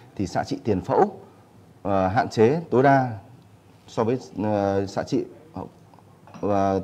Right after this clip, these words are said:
tiền bổ, hậu phẫu. Một lựa chọn phác đồ thích hợp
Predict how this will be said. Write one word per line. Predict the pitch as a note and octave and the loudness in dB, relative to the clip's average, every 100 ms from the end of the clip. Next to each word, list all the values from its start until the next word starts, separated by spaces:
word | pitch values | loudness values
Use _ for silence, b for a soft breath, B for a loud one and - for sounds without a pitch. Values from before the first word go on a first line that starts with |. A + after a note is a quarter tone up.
| - | -2
tiền | G2+ F#2+ - - | -4 -4 -12 -8
bổ, | G2 F2 - - | -4 -4 -6 -8
hậu | G#2+ | -2
phẫu. | C3+ C3 - - - - - - - - _ - - - - - _ - b b b b b b b _ - | 0 -2 -4 -20 -20 -20 -20 -20 -20 -20 _ -20 -20 -20 -20 -20 _ -20 b b b b b b b _ -2
Một | G#2+ | 2
lựa | A2+ | 2
chọn | G2+ C#3 | 2 0
phác | F#2+ C3+ | 0 2
đồ | B2+ A2+ G#2 | 8 8 8
thích | E3 | 4
hợp | D3+ A#2+ | 4 4